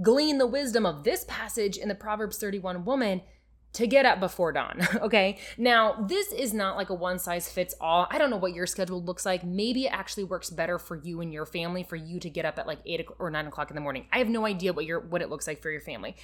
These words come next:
However, the wisdom behind this verse is that the Proverbs thirty-one woman, she is not lazy.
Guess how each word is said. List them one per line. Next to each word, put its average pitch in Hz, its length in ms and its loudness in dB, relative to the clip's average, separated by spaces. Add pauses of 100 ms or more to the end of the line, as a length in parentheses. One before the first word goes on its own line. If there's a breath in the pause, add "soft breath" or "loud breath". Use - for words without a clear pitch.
(220 loud breath)
However, 202 520 6 (480 loud breath)
the 202 160 6
wisdom 233 540 4
behind 226 360 0
this 214 140 0
verse 185 300 -2
is 160 100 -8
that 147 280 2 (680)
the 196 120 2
Proverbs 208 440 2
thirty-one 247 420 0
woman, 180 380 -2 (360)
she - 220 -2
is 165 140 -4
not 156 260 -2
lazy. 151 460 -10